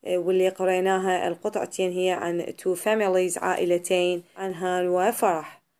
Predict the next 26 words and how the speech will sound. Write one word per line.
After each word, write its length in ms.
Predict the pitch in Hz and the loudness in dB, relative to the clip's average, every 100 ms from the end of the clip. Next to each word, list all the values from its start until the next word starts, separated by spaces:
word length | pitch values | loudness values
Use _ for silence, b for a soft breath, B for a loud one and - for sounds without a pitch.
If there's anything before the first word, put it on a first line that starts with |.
| _ _ _ _ _ _ _ _ _ _ _ _ _ _ _ - | _ _ _ _ _ _ _ _ _ _ _ _ _ _ _ -2
Number 280 | 392 285 233 | 2 4 4
one، 580 | 208 196 190 190 190 190 - | 4 2 4 2 0 -8 -6
هان 540 | 196 190 180 180 185 175 | 0 2 2 2 0 -2
is 40 | |
from 380 | - - 175 175 - | -4 -4 -4 -4 -4
China. 480 | 233 226 175 160 - b b _ | -2 0 -2 -6 -10 b b _
هان 340 | - 226 220 214 | -4 0 0 0
is 180 | 185 170 | -2 -2
from 440 | 175 196 233 233 | -6 -4 -2 -2
China، 60 | 190 | 0
يعني 540 | 185 180 180 170 170 | 0 0 -2 -4 -4
هان 300 | 165 175 170 | -4 -4 -2
هو 220 | 170 170 | -4 -4
من 280 | 170 170 - | -4 -4 -2
الصين، 460 | - - 185 170 160 B B _ | -4 -2 -4 -6 -8 B B _
فيكون 600 | 202 202 - 190 185 180 | -2 -2 -2 0 0 0
yes، 580 | - 226 202 160 - - | -4 0 0 0 -8 -10
أي 480 | 180 175 175 - 175 | -4 -2 -2 -2 0
نضع 340 | 190 180 - | 0 0 -4
صح 340 | - 185 175 | -2 -4 -4
تحت 340 | - 180 - - | -8 -10 -10 -10
حقل 320 | 175 - 180 | -8 -4 0
اليس، 640 | - 247 220 165 - - _ _ _ _ _ 196 | 2 2 2 0 -4 -14 _ _ _ _ _ -4
هو 140 | 185 | -2
من 140 | 185 | 0
الصين. 420 | 233 247 196 170 | 0 -2 -4 -4